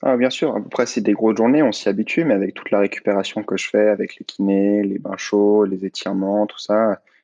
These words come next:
ce qui permet de tenir. Et puis, en plus, tu prends le rythme et ce qui fait que tu fais pro-, que tu progresses physiquement, mentalement et tennistiquement. C'est en étant sur le terrain, euh, le plus longtemps possible que, enfin, en tout cas, je, c'est mon avis, hein, que tu, qu'on, qu'on progresse. Et après, lorsque t'arrives sur le terrain,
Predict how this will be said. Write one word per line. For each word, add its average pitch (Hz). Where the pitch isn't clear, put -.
ce -
qui -
permet 101
de 98
tenir. 127
Et 101
puis, -
en 98
plus, -
tu -
prends 98
le 101
rythme 135
et 98
ce -
qui -
fait -
que -
tu -
fais 98
pro-, 98
que -
tu -
progresses 101
physiquement, 110
mentalement 104
et 101
tennistiquement. -
C'est -
en -
étant 101
sur 104
le 95
terrain, 101
euh, 95
le 92
plus -
longtemps 110
possible 143
que, 98
enfin, 95
en 95
tout -
cas, 101
je, -
c'est -
mon 95
avis, 113
hein, 131
que -
tu, 95
qu'on, -
qu'on -
progresse. 127
Et 98
après, 98
lorsque 107
t'arrives 101
sur -
le 95
terrain, 120